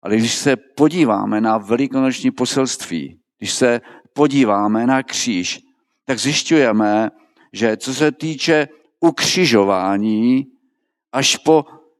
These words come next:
vylití Svatého Ducha, tak v rámci dějin to je jediný malý okamžik, na který bychom neměli zapomenout. Je to ukřižování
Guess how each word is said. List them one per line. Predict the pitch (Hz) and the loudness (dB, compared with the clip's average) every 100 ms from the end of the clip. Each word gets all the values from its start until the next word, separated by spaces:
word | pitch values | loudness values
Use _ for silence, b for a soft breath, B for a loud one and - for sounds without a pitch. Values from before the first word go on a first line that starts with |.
| - | -18
vylití | 107 147 185 196 175 165 | -2 2 4 2 0 -2
Svatého | - 156 165 151 151 | 0 0 0 0 2
Ducha, | - - 90 82 - _ _ _ | 0 0 -8 -8 -12 _ _ _
tak | 127 117 | -4 0
v | |
rámci | 123 139 139 - 127 | 2 4 2 0 -4
dějin | 101 90 123 107 98 101 107 - _ _ _ _ | -4 0 2 2 0 -4 -6 -8 _ _ _ _
to | - | -8
je | 113 120 | -2 0
jediný | 113 107 135 135 147 147 147 147 b b | -2 0 0 2 2 6 4 4 b b
malý | - 113 151 117 - | -4 -2 0 -2 -2
okamžik, | 92 104 98 87 87 - - _ _ _ _ _ _ _ _ - | -4 -6 -6 -8 -16 -18 -20 _ _ _ _ _ _ _ _ -6
na | 113 | -6
který | - 127 123 | -2 2 4
bychom | 123 143 135 131 131 | 2 4 4 6 6
neměli | 143 147 156 | 6 4 4
zapomenout. | 143 147 156 151 110 87 92 - _ _ _ _ _ _ _ | 0 0 2 2 2 -2 -8 -16 _ _ _ _ _ _ _
Je | 127 | -2
to | - 147 | 4 2
ukřižování | - 160 - 170 143 110 101 98 98 87 90 | 4 0 0 0 4 4 2 -2 -4 -6 -12